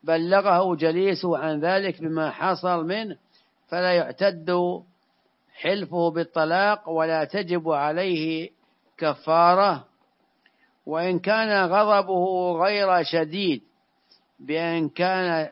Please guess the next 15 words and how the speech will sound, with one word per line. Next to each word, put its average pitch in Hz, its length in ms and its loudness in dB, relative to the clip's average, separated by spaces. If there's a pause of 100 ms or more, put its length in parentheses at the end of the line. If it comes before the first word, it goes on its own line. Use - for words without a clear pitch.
(120)
كانت 180 460 -2
مع، 165 440 2 (340)
كان 180 260 2
يعي 165 440 2
ما 170 260 2
يقول 180 500 -2 (100)
وما 165 280 -2
يقال 170 520 2
له، 180 260 -2 (480)
فقد 156 360 0
حنث 175 420 -2
في 160 340 -2
حلفه 160 720 -4 (500)
بأكله 165 1120 -2
معهم 151 840 -2